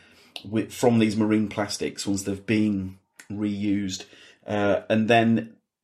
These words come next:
blue is, is written in, in the colour blue, and the actual,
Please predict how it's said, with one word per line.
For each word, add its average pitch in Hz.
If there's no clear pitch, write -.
blue 123
is, 113
is 101
written 104
in, 101
in 95
the -
colour -
blue, 110
and 98
the 101
actual, 98